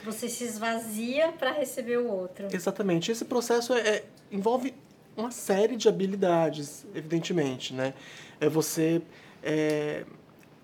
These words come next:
Speaker 2: constantemente s-, pensar no que existe de melhor pra você entregar. Um relacionamento, ele não tá baseado no que você, na qualidade do que você recebe, mas na qualidade do que você tem pra ofertar. Então, a hospitalidade,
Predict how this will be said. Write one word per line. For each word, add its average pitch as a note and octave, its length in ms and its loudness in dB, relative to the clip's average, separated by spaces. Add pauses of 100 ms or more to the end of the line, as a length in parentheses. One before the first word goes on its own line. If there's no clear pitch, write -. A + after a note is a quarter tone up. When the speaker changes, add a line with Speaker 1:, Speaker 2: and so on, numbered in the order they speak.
(120)
Speaker 2:
constantemente G#3 960 2
s-, - 200 -12 (280)
pensar F#3 680 0
no F3+ 140 0
que F#3+ 120 -6
existe G#3 280 -4
de G3 80 -4
melhor F#3 340 6
pra F3 120 -2
você E3+ 200 -4
entregar. E3+ 280 0
Um D#3 100 4
relacionamento, G3 840 2 (360)
ele F3 180 8
não G3 180 6
tá G#3 180 2
baseado F3 640 2 (340)
no F3 120 6
que F3 140 -4
você, F3 380 0
na F3 80 0
qualidade E3+ 420 4
do E3+ 80 -2
que E3+ 100 -10
você E3+ 200 -2
recebe, D#3+ 580 -4 (360)
mas D3 140 2
na D#3 80 4
qualidade E3 400 4
do E3+ 80 -2
que E3+ 120 -4
você B3 240 0
tem A3 120 -2
pra A3 120 0
ofertar. G#3 480 -2 (560)
Então, E3+ 180 2
a G3+ 40 8
hospitalidade, G3+ 520 0